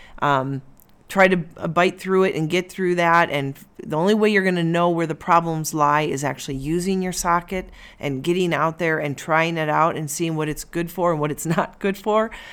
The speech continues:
And then you will know how to speak to your prosthetist with the problems and the issues. You won't know what issues you have until you use it.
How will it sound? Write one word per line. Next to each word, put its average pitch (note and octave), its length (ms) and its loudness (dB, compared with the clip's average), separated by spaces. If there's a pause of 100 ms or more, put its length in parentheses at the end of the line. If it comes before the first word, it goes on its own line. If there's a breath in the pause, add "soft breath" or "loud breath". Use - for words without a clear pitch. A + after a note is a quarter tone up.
(140 loud breath)
And F3+ 160 0
then G3+ 140 6
you A3 140 6
will A3+ 160 4
know F3+ 360 4
how D#3 160 -2
to D#3+ 120 0
speak F3 340 -6
to - 140 -6
your D3 80 -2
prosthetist D3+ 760 -4
with - 140 -16
the - 80 -10
problems D#3 500 0
and D3+ 80 -6
the - 160 -8
issues. - 520 -4 (380 loud breath)
You E3 180 -2
won't F#3 320 0
know F3+ 200 0
what D#3 240 -2
issues D#3 400 -4
you E3 120 -4
have B2+ 500 -6 (220 loud breath)
until D#3 340 -2
you D#3 160 0
use D3 400 -4
it. - 220 -8